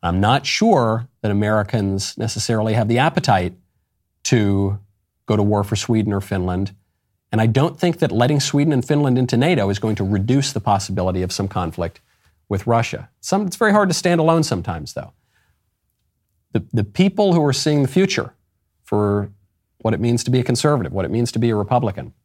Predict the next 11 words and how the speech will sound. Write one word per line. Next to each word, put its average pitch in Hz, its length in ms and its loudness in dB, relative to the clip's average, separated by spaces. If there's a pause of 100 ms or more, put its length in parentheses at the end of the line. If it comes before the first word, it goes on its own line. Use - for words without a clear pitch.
(1900)
I 123 80 4
don't, 175 260 2
I 143 60 4
don't 196 160 4
know 175 160 4
that 143 120 2
they're 143 140 2
the 135 80 2
majority 113 540 2
right 82 220 -8
now. 78 220 -12